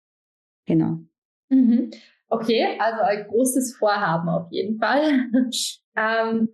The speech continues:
Speaker 2: ich kann jetzt schon sagen, wirklich als Mitglied bei Women's Mindset und vor allem die Stefanie Fischer ist ja auch dabei, die ist ja bei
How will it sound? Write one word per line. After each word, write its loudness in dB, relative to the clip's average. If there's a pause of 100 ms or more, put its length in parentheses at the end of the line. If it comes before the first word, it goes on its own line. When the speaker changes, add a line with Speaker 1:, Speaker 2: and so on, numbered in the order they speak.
(280)
Speaker 2:
ich -2
kann 2
jetzt -2
schon 2
sagen, -2
wirklich -6
als -6
Mitglied -4
bei -2
Women's -6
Mindset -4
und -14
vor -6
allem -4
die -6 (280)
Stefanie 0
Fischer 0
ist 0
ja 0
auch -2
dabei, -4
die -10
ist -16
ja -4
bei -6